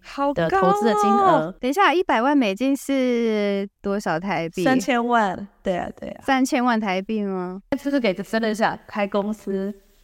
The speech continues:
Speaker 2: 想在美-，
Speaker 1: 三千万
Speaker 2: 美国开公司的
Speaker 1: 台币，Oh my God。
Speaker 2: 人使用的。那我就说，就是这种投资签证，好像各个国家都有。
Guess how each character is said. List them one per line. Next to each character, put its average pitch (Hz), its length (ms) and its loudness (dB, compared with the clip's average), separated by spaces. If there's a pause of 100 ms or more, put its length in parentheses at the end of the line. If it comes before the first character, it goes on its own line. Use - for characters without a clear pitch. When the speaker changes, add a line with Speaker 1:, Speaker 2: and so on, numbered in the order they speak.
Speaker 2:
想 185 180 0
在 247 120 6
美-， 277 80 4
Speaker 1:
三 294 160 0
千 285 140 2
万 277 220 4
Speaker 2:
美 - 0 -
国 247 60 0
开 220 200 2
公 247 140 2
司 233 60 -2
的 - 40 -8
Speaker 1:
台 - 60 0
币， - 0 -
Oh - 120 2
my 214 280 0 (100)
God。 208 280 -2
Speaker 2:
人 95 300 -2
使 - 260 -10
用 - 300 -2
的。 - 280 -12 (240)
那 233 100 6
我 196 80 6
就 190 140 -2
说， 185 160 0
就 185 100 -6
是 202 100 -4
这 220 100 0
种 185 220 -2 (680)
投 226 180 2
资 240 140 -2
签 262 260 0
证， 226 320 2 (100)
好 160 120 -4
像 240 160 0
各 269 100 0
个 220 100 4
国 170 140 -4
家 156 160 -4
都 156 140 -6
有。 156 220 -8